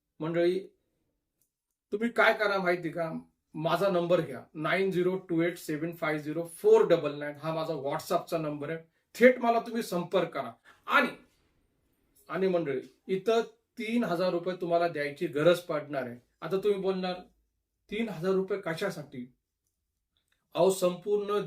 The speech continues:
दिवसभर वेळ देणार आहे तुम्हाला. एक एक प्लॉट आम्ही तुम्हाला त्या साईडचे, पुणे सोलापूर रोडचे दाखवणार आहे. एवढंच नाही की नुसतं दाखवणार आहे,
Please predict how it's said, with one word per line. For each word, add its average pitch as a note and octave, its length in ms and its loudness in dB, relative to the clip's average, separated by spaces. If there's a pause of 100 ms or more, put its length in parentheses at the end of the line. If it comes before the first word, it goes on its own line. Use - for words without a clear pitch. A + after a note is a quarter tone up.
दिवसभर F3+ 800 0
वेळ F3 340 -2
देणार D#3+ 320 -4
आहे D#3 200 -4
तुम्हाला. C3+ 380 -8 (540)
एक G3 260 6
एक A#3 220 -4
प्लॉट G3+ 320 2
आम्ही G3 240 -4
तुम्हाला F3+ 280 -2
त्या E3+ 200 -2
साईडचे, D3+ 400 -8
पुणे D#3+ 320 -6
सोलापूर D3+ 500 -6
रोडचे D3 560 -10 (240)
दाखवणार D#3 640 -4
आहे. C3 220 -8 (400)
एवढंच F3 440 2
नाही G3 180 0
की - 400 -10
नुसतं E3 360 -2
दाखवणार D3+ 480 -4
आहे, C3 100 -16